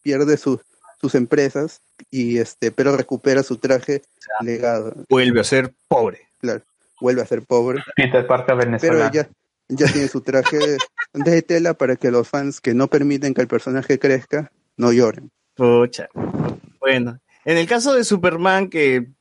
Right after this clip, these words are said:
Speaker 2: la mayoría de los casos siempre ha sido un traje de tela, y ahora en esta, en este universo de Snyder, D C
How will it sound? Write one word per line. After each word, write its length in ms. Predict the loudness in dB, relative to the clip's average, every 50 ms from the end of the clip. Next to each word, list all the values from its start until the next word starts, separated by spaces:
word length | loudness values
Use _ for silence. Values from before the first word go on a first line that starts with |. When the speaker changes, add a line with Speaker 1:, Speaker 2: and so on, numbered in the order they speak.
| _ _ _ _
Speaker 2:
la 200 | -6 -2 0 2
mayoría 260 | 2 2 2 2 2 2
de 40 | 0
los 100 | 0 0
casos 300 | -2 -2 -2 -2 -2 -2
siempre 320 | 0 0 0 0 0 0
ha 20 | 0
sido 260 | 0 0 2 2 2
un 80 | 2 2
traje 300 | 0 0 0 0 -2 -2
de 100 | -2 -2
tela, 440 | 0 0 0 2 2 2 2 2 2
y 120 | 2 2
ahora 560 | 2 2 4 4 4 2 2 2 2 2 2 2
en 200 | 0 0 -2 -2
esta, 440 | -4 -4 -6 -4 -2 -2 0 0 -2
en 680 | -4 -6 -8 -12 _ _ _ _ _ -10 -6 -4 -4
este 300 | -4 -4 -4 -2 0 2
universo 640 | 2 4 4 4 4 2 0 0 -2 0 2 2 2
de 180 | 2 0 -2
Snyder, 640 | -2 -2 0 0 0 0 0 0 2 2 0 0 -2 -2
D 120 | -4 -6
C 420 | -6 -6 -4 -2 -2 0 -2 -2